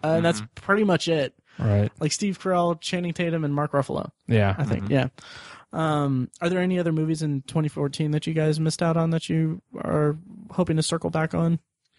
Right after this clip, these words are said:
Speaker 2: Uh, This Is Where I Leave You is one I wanted to see. Um, and you guys were talking about that one a lot. Men, Women, and Children, I didn't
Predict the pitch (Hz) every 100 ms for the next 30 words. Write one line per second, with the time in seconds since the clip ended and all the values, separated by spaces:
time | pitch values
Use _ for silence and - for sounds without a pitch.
0 | _ 143 139 139 160 - 202 185 175 160
1 | 165 156 170 165 165 151 160 151 143 139
2 | 139 135 - 147 143 139 139 _ _ _
3 | _ 127 113 113 110 90 _ - 78 117
4 | 110 104 104 101 110 107 101 101 98 95
5 | 101 98 104 104 - - - - - 127
6 | 156 170 160 147 165 151 139 120 110 120
7 | 147